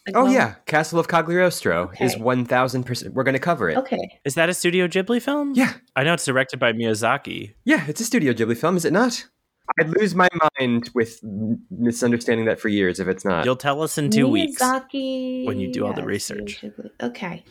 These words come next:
Speaker 1: So, yeah, that was, sorry, that was a question you asked me, like, fifteen minutes ago. <laughs> So that
Speaker 3: That's
Speaker 1: I
Speaker 3: okay.
Speaker 1: <laughs> answered just now.
Speaker 2: Oh, it was on-, it was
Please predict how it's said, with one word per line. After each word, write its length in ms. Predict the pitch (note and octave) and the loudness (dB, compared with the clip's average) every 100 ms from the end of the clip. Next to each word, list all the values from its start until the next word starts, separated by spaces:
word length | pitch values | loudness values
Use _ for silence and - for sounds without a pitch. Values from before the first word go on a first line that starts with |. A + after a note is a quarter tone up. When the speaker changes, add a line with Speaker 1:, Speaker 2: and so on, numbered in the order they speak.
| _ _ | _ _
Speaker 1:
So, 180 | - A3+ | -6 -2
yeah, 180 | A3+ G3+ | 0 2
that 260 | G#3 G#3+ | 2 2
was, 160 | A3+ A#3 | 2 0
sorry, 280 | - F#3+ F#3 | 2 2 2
that 140 | G3+ | 0
was 120 | G#3+ G#3+ | -2 -4
a 60 | |
question 380 | G#3+ G#3 - G3+ | 0 -2 0 -4
you 80 | F#3 | -2
asked 280 | F3+ F3+ - | -4 -4 -6
me, 100 | F3+ | -4
like, 300 | F3 F3 - | -4 -8 -8
fifteen 500 | F#3 - - F3+ F3 | -8 -8 -12 -8 -8
minutes 320 | E3+ F3 - | -8 -12 -14
ago. 360 | - - G#3 - | -18 -16 -16 -20
<laughs> 180 | _ - | _ -12
So 320 | - - G3+ - | -6 0 0 4
that 260 | A#3+ A3+ - | 2 2 0
Speaker 3:
That's 300 | G3 - G3+ | 0 2 0
Speaker 1:
I 40 | |
Speaker 3:
okay. 320 | A3 - - G#2 | 0 0 -2 -2
Speaker 1:
<laughs> 60 | - | -4
answered 460 | A3 - - F#3+ - | -4 -2 -4 -4 -10
just 440 | - - - - | -14 -14 -14 -6
now. 340 | - - - - _ _ _ C3+ | -4 -4 -6 -10 _ _ _ 0
Speaker 2:
Oh, 180 | G#3 | 2
it 140 | C#3 B2+ | 2 2
was 320 | A#2+ C3 C#3+ | 2 2 2
on-, 300 | A#2+ B2+ C3+ | 0 0 2
it 120 | B2 G2+ | 0 2
was 400 | B2+ C3 B2 | 2 2 -2